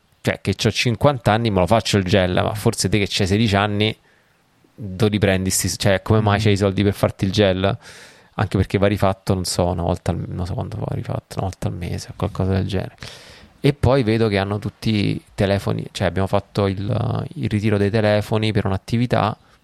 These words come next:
Speaker 1: cioè c'è sta scatola e c'erano state, non so, diecimila euro di roba, perché c'erano più di una, di una ragazza che aveva, non so, l'iPhone ultima generazione a millecinquecento euro. E quindi lei ha detto,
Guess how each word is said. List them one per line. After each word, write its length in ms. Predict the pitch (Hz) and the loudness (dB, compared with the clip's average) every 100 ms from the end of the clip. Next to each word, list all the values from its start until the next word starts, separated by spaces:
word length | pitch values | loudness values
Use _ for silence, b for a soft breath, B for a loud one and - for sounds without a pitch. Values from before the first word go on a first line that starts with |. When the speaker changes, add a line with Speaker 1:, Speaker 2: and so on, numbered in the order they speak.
| _ _ | _ _
Speaker 1:
cioè 160 | - - | -14 -12
c'è 220 | - 98 | -4 -2
sta 200 | 90 - | -2 -2
scatola 420 | - - 85 90 92 | -4 -2 -2 0 -4
e 20 | |
c'erano 200 | - 95 | -4 -4
state, 300 | - 92 95 | -4 -4 -4
non 80 | 90 | -6
so, 180 | - - | -12 -6
diecimila 420 | 107 92 98 95 | -2 0 0 2
euro 140 | 98 95 | 2 2
di 60 | |
roba, 420 | 98 98 87 - - B B B B B B | 2 2 0 -4 -4 B B B B B B
perché 600 | - - - 95 104 95 85 | -8 -8 -2 0 2 0 -2
c'erano 260 | - 87 85 | -2 -2 -2
più 140 | - | -2
di 80 | 101 | 0
una, 340 | 104 95 92 92 | 0 0 0 -2
di 120 | 101 | 0
una 100 | 110 | 0
ragazza 420 | 107 92 - 98 | 2 0 -2 -2
che 60 | 95 | -2
aveva, 480 | 92 92 90 90 90 | -2 -2 -2 -4 -8
non 80 | 95 | -6
so, 120 | 95 | -4
l'iPhone 360 | 90 95 95 95 | -2 -2 -2 -6
ultima 320 | 87 98 90 | -6 -4 -4
generazione 420 | 98 95 - 110 | -2 -4 -2 -4
a 40 | 92 | -2
millecinquecento 760 | 98 - - 95 95 92 95 | -4 -6 -4 -4 -4 -4 0
euro. 240 | 95 - - B B B B B B B B B B B B B _ _ _ | 0 -2 -16 B B B B B B B B B B B B B _ _ _
E 120 | - - | -12 -4
quindi 300 | 104 107 110 | -2 0 2
lei 220 | 101 101 | 2 0
ha 60 | |
detto, 1600 | 87 90 - 98 92 92 92 92 92 90 90 92 92 92 95 95 | -2 -6 -4 -2 0 0 0 0 0 0 -2 -2 -4 -6 -8 -12